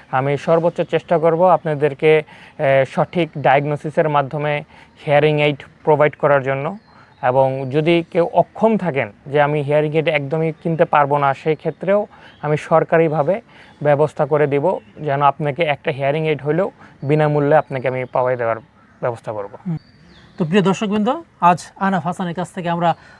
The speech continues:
Speaker 2: অনেক গুরুত্বপূর্ণ কথা শুনলাম এবং অনেক টিপস কিন্তু আপনাদের মাঝে পৌঁছে দিয়েছেন তিনি। তো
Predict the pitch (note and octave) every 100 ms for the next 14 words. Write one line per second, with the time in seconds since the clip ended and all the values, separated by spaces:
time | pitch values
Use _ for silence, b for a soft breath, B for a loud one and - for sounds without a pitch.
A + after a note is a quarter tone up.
0 | B B3+ B3 C#3+ A#3 - G#3+ A3 G#3 F#3
1 | - - F#3+ F3+ G#3+ B3 A#3+ G#3+ G#3+ F#3+
2 | - A#3 F#3 - G#3 G3 F#3+ F#3 F3 F3
3 | F3+ D#3+ G3+ F#3+ F#3 F3 F3+ D#3+ F3 D#4
4 | _ B B B B B